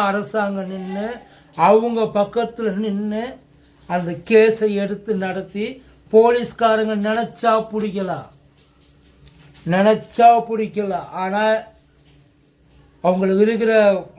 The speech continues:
மத்த வேலைகள்ல, மத்த ப்ரெஷர்ஸ்ல இதை கேஷுவலா விட்டால் எவ்வளவு நாளைக்கு ஃபாலோ பண்ணுவாங்க அந்த அம்மா?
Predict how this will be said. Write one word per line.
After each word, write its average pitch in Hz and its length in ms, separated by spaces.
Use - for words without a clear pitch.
மத்த 196 480
வேலைகள்ல, 202 560
மத்த 196 480
ப்ரெஷர்ஸ்ல 202 720
இதை 214 280
கேஷுவலா 233 720
விட்டால் 208 440
எவ்வளவு 277 280
நாளைக்கு 233 360
ஃபாலோ 233 240
பண்ணுவாங்க 208 340
அந்த 180 160
அம்மா? 160 320